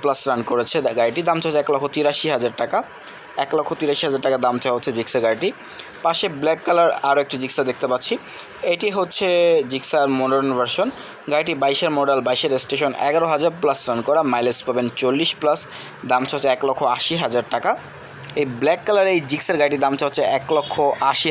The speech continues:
হাজার টাকা। পাশে রেড কালার একটা Honda Hornet দেখতে পাচ্ছি, সিভিএস। গাড়িটি হচ্ছে বাইশের মডেল, চব্বিশের রেজিস্ট্রেশন, সাত হাজার তিনশো রান করা গাড়িটি, দাম চাচ্ছে এক লক্ষ, এক লক্ষ পঁচাত্তর হাজার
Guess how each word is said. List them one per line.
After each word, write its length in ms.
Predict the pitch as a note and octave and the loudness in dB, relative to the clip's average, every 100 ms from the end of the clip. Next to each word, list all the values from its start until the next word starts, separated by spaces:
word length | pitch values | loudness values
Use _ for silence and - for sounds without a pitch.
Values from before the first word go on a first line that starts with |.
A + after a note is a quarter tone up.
| C#3+ | 2
হাজার 160 | A#2 A2+ | 0 0
টাকা। 200 | A#2+ D3+ F#4 - - - - - | 0 0 -2 -6 -16 -16 -14 -2
পাশে 240 | E3+ E3+ G3 | 0 0 0
রেড 200 | D#3+ D#3+ | 0 0
কালার 160 | F3+ E3+ | 2 2
একটা 120 | E3+ E3 | 2 0
Honda 180 | D#3 D3+ | 2 2
Hornet 260 | D3 D3+ C#3+ B2+ | 2 0 0 -2
দেখতে 160 | - C3 | 0 0
পাচ্ছি, 220 | C3 - - - - - - - | 0 -2 -6 -8 -18 -18 -18 -10
সিভিএস। 420 | - E3 E3 G#3 B3+ | -4 0 0 0 -2
গাড়িটি 260 | E4 F3+ F#3+ F#3+ | -4 -2 0 -2
হচ্ছে 180 | F3 F3 | -2 -2
বাইশের 380 | C#3+ D3+ - E3 | 0 0 0 0
মডেল, 200 | D#3 D3+ C#3+ | 2 2 0
চব্বিশের 480 | E3+ D3+ D#3+ D3+ E3+ | 0 -2 -2 -2 0
রেজিস্ট্রেশন, 420 | C3+ - C#3+ - C4+ - - - - - | 0 -2 -2 -2 -4 -10 -18 -18 -18 -8
সাত 220 | - D#3 E3+ | -2 0 2
হাজার 140 | D#3+ D#3 | 0 2
তিনশো 280 | F3 E3 F3 | -2 2 4
রান 120 | D3 C3 | 4 4
করা 180 | D#3 E3+ | 2 4
গাড়িটি, 260 | D3 C#3 A3 G4+ - - - - | 4 4 0 -4 -8 -16 -12 0
দাম 120 | C3 C3+ | 2 2
চাচ্ছে 200 | D3 D3+ | -2 -2
এক 80 | C#3 C3+ | 0 0
লক্ষ, 120 | - C3 - - - - D3+ | 0 -4 -8 -20 -16 -4 -4
এক 60 | - | 0
লক্ষ 120 | D3+ D#3+ - | 0 0 2
পঁচাত্তর 440 | D#3 E3 - F3 | 2 2 -2 -2
হাজার 260 | E3 B2 | 0 0